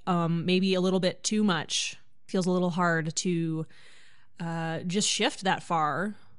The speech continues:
especially if you're all the way on empty, if you're all the way at the bottom of the gas tank, right? If you are just used to being negative to yourself, it's gonna feel very hard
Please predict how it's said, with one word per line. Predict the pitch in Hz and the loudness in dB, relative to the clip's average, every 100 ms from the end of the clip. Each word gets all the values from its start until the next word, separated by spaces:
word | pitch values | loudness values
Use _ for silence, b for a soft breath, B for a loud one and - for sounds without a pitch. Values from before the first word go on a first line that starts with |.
| - | -10
especially | 190 - 233 220 208 185 | -2 2 2 2 2 4
if | 180 | 4
you're | 185 - | 2 2
all | 180 202 | 4 6
the | 202 | 6
way | 202 196 190 190 | 6 6 6 6
on | - 185 180 | 4 4 4
empty, | 190 170 - 156 101 | 2 0 -2 -4 -4
if | 156 - | -6 -4
you're | 160 | 0
all | 175 202 | 4 6
the | 208 | 6
way | 202 190 190 190 185 - | 6 6 6 6 4 0
at | 180 | -4
the | - - - | -4 -8 -2
bottom | 175 185 196 196 | 4 6 6 4
of | 190 175 | 2 0
the | |
gas | 175 165 160 - | 0 2 0 -2
tank, | 165 151 156 | -4 -4 -4
right? | 160 160 165 - | -4 -2 -4 -6
If | 160 | -6
you | 170 160 160 - | -2 0 0 -2
are | 147 147 147 - B B - | -2 -2 -4 -6 B B -8
just | 165 160 | -6 -4
used | 175 196 208 - | 0 2 2 2
to | - 202 190 185 180 180 | 2 4 6 6 4 4
being | 180 180 180 - | 2 2 0 0
negative | 170 175 175 - | -2 0 0 -2
to | 180 | -2
yourself, | 160 165 151 - | -2 0 0 -2
it's | - | -6
gonna | 180 175 | -2 -2
feel | - 180 | 0 -2
very | 156 175 180 185 | 0 0 2 2
hard | 170 170 147 147 | 2 0 0 -4